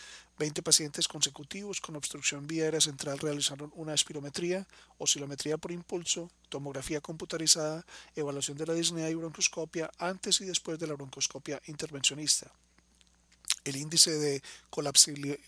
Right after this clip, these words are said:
colapsabilidad se calculó utilizando imágenes broncoscópicas morfométricas durante toda la respiración. La variable obstrucción de las vías respiratorias centrales se define como un índice de la co-,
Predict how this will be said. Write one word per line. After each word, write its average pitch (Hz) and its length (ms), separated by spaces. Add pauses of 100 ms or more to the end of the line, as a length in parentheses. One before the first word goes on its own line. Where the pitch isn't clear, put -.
(200)
colapsabilidad 143 840
se 175 160
calculó 175 340
utilizando 165 480
imágenes 151 340
broncoscópicas 160 760 (480)
morfométricas 175 760
durante 143 360
toda 135 180
la 139 120
respiración. 135 580 (680)
La 147 140
variable 165 840
obstrucción 151 580
de 180 80
las 165 140
vías 156 200
respiratorias 160 680
centrales 143 540
se 143 140
define 143 340
como 139 220
un 147 80
índice 175 480
de 151 160
la 135 100
co-, 139 220